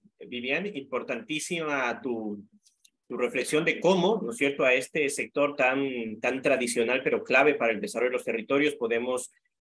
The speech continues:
digamos, ir regenerando con la visión de, eh, la economía circular y obviamente plantear esta regeneración hacia modelos más sostenibles.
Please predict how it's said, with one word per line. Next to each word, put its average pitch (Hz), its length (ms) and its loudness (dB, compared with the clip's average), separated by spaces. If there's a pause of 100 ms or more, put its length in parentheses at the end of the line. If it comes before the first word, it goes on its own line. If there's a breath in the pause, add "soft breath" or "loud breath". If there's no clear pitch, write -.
(380)
digamos, 120 440 2
ir 139 360 4 (120)
regenerando 131 880 2
con 120 160 -2 (260)
la 110 140 4
visión 123 380 0
de, 120 300 2
eh, 107 360 2 (160)
la 101 440 -2
economía 120 460 0
circular 151 680 2
y 120 160 -2
obviamente 123 720 0
plantear 113 600 0 (360)
esta 127 240 0
regeneración 120 760 2
hacia 117 260 -2
modelos 113 380 2
más 110 180 0
sostenibles. 104 720 -4